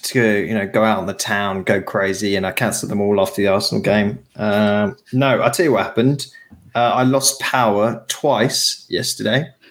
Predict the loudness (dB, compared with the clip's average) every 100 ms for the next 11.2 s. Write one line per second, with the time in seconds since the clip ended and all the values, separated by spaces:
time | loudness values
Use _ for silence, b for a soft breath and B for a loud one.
0 | b b b -8 0 2 2 2 0 0
1 | -4 -14 _ _ -4 0 0 -2 -4 -2
2 | 0 2 2 2 2 0 0 0 0 -2
3 | -4 _ _ _ -6 0 0 0 -4 -4
4 | -4 -2 -2 -2 -4 0 2 2 -2 -4
5 | -2 0 2 2 2 0 0 -2 -2 -2
6 | -2 0 -2 -2 -6 _ _ _ _ -6
7 | -2 0 2 2 2 0 -2 -2 -2 -4
8 | -10 _ -4 -2 -2 0 0 -2 0 2
9 | 4 4 4 2 0 2 2 0 -4 2
10 | 4 4 2 0 -2 -10 -8 -2 0 0
11 | 0 -2